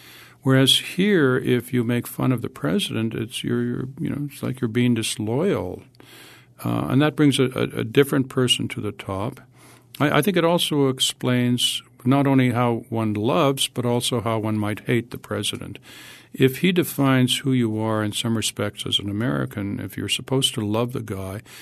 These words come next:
if, uh, you know, a national tragedy brings a presidential healing speech and,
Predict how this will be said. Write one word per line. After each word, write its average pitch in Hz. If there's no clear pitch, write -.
if, -
uh, 110
you 123
know, 107
a 110
national 120
tragedy 117
brings 107
a 101
presidential 110
healing 113
speech -
and, 104